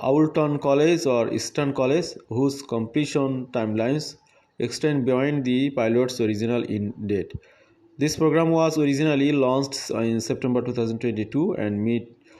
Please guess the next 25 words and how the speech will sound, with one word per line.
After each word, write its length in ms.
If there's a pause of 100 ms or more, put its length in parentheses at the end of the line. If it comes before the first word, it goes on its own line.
(260)
uh, 80
meant 360
to 120
be 400
a 100
three-year 520
pilot. 520
Following 400
its 340 (120)
closure, 520
the 360
New 480
Brunswick 480
P 100
N 120
P 260 (360)
will 120
no 220
longer 420
be 260
issuing 340
nominations 600
under 240
this 240
pilot. 340